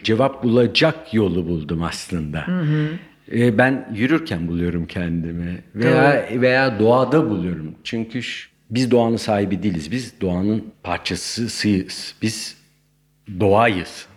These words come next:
Speaker 2: Doğru.
Speaker 1: Aslında insanlar da doğadır.
Speaker 2: Doğru.
Speaker 1: Onun için,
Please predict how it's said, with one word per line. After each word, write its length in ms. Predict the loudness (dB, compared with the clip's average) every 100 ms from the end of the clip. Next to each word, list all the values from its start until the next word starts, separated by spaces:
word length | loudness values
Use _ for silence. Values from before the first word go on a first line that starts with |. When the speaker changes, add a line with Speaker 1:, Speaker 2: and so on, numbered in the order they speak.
| _ -2
Speaker 2:
Doğru. 340 | 2 4 2 0
Speaker 1:
Aslında 320 | -4 -4 -2
insanlar 720 | 0 0 -2 0 2 2 0
da 140 | -4 -6
doğadır. 460 | -6 -8 -12 -16 -18 -4
Speaker 2:
Doğru. 440 | 0 2 0 -2 -6 -16 -20 -20 _ _
Speaker 1:
Onun 240 | -4 -2 0
için, 440 | 0 2 2